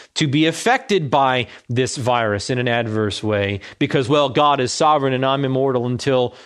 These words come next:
his purposes for me are done. You've misunderstood the Bible's teaching on this point. We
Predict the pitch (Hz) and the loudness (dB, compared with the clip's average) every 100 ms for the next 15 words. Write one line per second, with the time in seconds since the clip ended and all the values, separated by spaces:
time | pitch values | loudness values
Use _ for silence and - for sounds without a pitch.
0 | - 143 - 147 131 123 120 - 131 135 | -2 -2 2 0 0 -4 -4 -2 0 0
1 | 117 113 180 131 92 107 120 _ _ _ | 0 2 2 0 -2 -8 -10 _ _ _
2 | _ _ _ _ _ _ _ _ - _ | _ _ _ _ _ _ _ _ -20 _
3 | _ _ 147 214 180 196 202 202 185 160 | _ _ -2 0 0 0 0 0 0 0
4 | - - 180 160 104 90 113 - _ _ | 0 0 0 0 0 -6 -12 -16 _ _
5 | - 127 139 135 120 - 139 - 110 95 | -4 0 0 0 -4 -4 -4 -4 -4 -4
6 | 90 92 90 - 92 92 _ - 151 208 | -4 -8 -12 -14 -14 -14 _ -4 0 2
7 | 220 220 | 0 -4